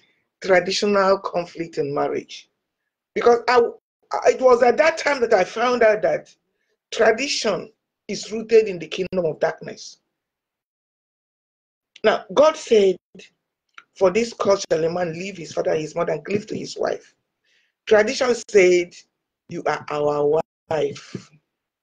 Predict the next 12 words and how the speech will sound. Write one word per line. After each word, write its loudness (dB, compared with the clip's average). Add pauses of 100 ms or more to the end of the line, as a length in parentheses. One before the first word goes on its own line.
(1400)
And 4
then 4
they 2
will 2
say, 4 (380)
"If -14
you -6
want -2
to -8
please -10 (300)
your -4
husband, -4